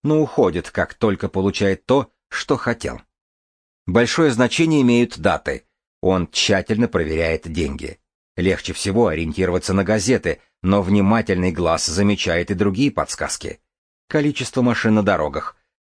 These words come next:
таблички с названиями улиц, меняющиеся с желтых на зеленые. Избыток товаров, отношение прохожих друг к другу,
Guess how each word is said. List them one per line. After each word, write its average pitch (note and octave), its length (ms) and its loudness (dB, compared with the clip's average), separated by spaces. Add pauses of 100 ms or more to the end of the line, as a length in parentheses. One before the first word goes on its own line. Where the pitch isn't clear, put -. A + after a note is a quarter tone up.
таблички D3 520 2
с - 80 -4
названиями F#2+ 640 0
улиц, B2 560 0
меняющиеся F#2 1000 -2
с E2 80 -14
желтых G2 600 -2
на F#2 120 0
зеленые. C2+ 540 -6 (400)
Избыток E2+ 540 -2
товаров, E2 520 -4 (300)
отношение E2+ 580 -2
прохожих E2+ 640 -4
друг E2+ 340 -6
к - 60 -12
другу, F2 420 -2